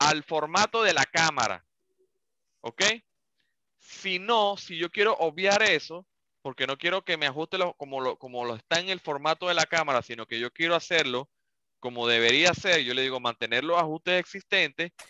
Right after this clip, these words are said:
y él simplemente me va a crear eso de acuerdo a esos ajustes. ¿Cuándo pasa esto? Por ejemplo, cuando yo tengo una película a sesenta cuadros y, y la quiero convertir fácilmente a veintitrés coma novecientos setenta y seis.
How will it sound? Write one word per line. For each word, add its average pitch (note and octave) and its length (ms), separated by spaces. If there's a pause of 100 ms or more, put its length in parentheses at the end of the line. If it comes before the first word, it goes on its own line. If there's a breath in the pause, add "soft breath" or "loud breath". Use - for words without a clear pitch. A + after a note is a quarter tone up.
(140)
y C#3+ 80
él D3+ 100
simplemente F3 500
me D#3 120
va C#3+ 80
a C#3+ 80
crear E3+ 360
eso E3 400 (220)
de C3+ 100
acuerdo F#3 500
a B2+ 140
esos D3+ 280
ajustes. C3+ 680 (880 soft breath)
¿Cuándo G#3 380
pasa G3 420
esto? F3+ 480 (120)
Por C#3 200
ejemplo, D#3 540 (920)
cuando C3+ 200
yo D3+ 120
tengo F3+ 180
una F#3+ 140
película F3 520
a C#3 180
sesenta D#3 380
cuadros F3 500 (840)
y, E3+ 140 (200)
y E3+ 40
la E3+ 100
quiero F#3 220
convertir F#3 420
fácilmente F#3 540
a F3 40
veintitrés D#3+ 380
coma F3 220
novecientos D#3 420
setenta F3 220
y A#2 40
seis. - 100